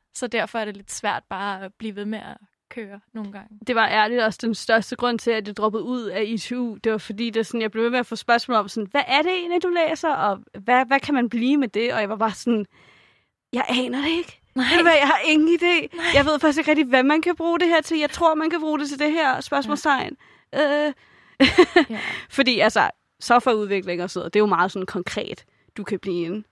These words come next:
Speaker 2: softwareudvikler.
Speaker 1: Ja.
Speaker 2: Men hvis man læser noget, der er lidt mere sådan flyvsk,
Speaker 1: Ja.
Speaker 2: så er det sådan lidt, "Nå, men hvad, hvad vil du gerne med det der?" Man er bare sådan, "Øh, det ved jeg ikke, øh, buh." Og ja, det tror jeg, at, øh,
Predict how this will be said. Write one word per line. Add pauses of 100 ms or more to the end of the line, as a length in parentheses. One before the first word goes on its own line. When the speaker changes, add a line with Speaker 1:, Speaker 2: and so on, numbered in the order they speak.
(120)
Speaker 2:
softwareudvikler. (460)
Speaker 1:
Ja.
Speaker 2:
Men
hvis
man
læser
noget,
der
er
lidt
mere
sådan (920)
flyvsk, (220)
Speaker 1:
Ja. (200)
Speaker 2:
så
er
det
sådan
lidt,
"Nå,
men
hvad, (1160)
hvad
vil
du
gerne
med
det
der?"
Man
er
bare
sådan,
"Øh,
det
ved
jeg
ikke,
øh,
buh." (380)
Og
ja, (120)
det
tror
jeg,
at,
øh,